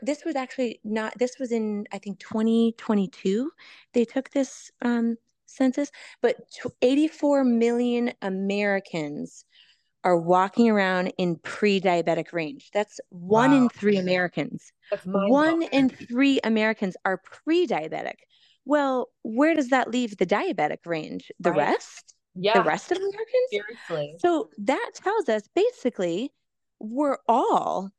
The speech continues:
Speaker 1: walking around with way too much glucose in our blood.
Speaker 2: Mm-hmm.
Speaker 1: And what happens is when your body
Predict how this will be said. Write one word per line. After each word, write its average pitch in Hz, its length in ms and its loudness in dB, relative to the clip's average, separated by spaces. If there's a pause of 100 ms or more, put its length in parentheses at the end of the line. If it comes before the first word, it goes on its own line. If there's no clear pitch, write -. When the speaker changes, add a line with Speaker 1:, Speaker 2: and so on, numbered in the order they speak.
(380)
Speaker 1:
walking 240 440 2
around 175 480 0 (140)
with 220 420 0 (100)
way 202 460 2 (220)
too 277 100 4
much 202 240 2
glucose 185 600 0 (160)
in 202 160 -2
our 180 160 -2
blood. 196 540 -2 (460)
Speaker 2:
Mm-hmm. 190 100 -6
Speaker 1:
And 247 360 0 (720)
what 208 240 0
happens 208 640 0
is 196 400 2 (460)
when 254 540 0
your 214 200 2
body 240 500 -2